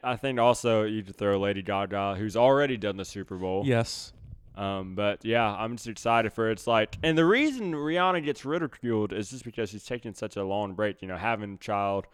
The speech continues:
Speaker 1: with A$ap Rocky and all that stuff.
Speaker 2: Is she, has she had the child?
Speaker 1: Yeah.
Speaker 2: I forget that there, 'cause it was, like, for, you know, six out of the nine months that she was pregnant, every picture was just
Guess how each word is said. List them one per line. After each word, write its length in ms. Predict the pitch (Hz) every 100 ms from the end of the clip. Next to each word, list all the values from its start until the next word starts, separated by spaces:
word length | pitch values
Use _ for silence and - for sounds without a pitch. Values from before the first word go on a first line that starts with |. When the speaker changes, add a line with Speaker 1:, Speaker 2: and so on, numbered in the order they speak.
| _ _ 101
Speaker 1:
with 160 | 101
A$ap 440 | 104 101 101 92 101
Rocky 480 | 95 90 - 92 - _ _
and 80 | 98
all 180 | 101 104
that 200 | 101 98
stuff. 500 | - 95 98 - - _ - _ -
Speaker 2:
Is 100 | 131
she, 160 | - -
has 160 | 131 -
she 160 | 170
had 140 | 147 143
the 60 |
child? 380 | - 147 170 180 - _ _ _ _ _ _ _ _ -
Speaker 1:
Yeah. 240 | 98 175 302 _ -
Speaker 2:
I 120 | 131
forget 400 | - 156 139 127
that 220 | 120 -
there, 380 | 123 120 120 117
'cause 220 | - 120
it 60 | 117
was, 120 | 113
like, 380 | 113 110 - - _ _ _ _ _ _ _ _ _ -
for, 200 | 147 -
you 160 | 165 127
know, 200 | 113 127 - _ _ _ -
six 320 | - 147 135
out 140 | 135 123
of 40 |
the 60 | 117
nine 240 | 120 117
months 220 | 117 113
that 60 | -
she 100 | 117
was 100 | 107
pregnant, 420 | 117 117 113 110 _ _ _ -
every 280 | 131 131 127
picture 520 | 117 - - 117 110
was 280 | 110 110 104
just 260 | 110 -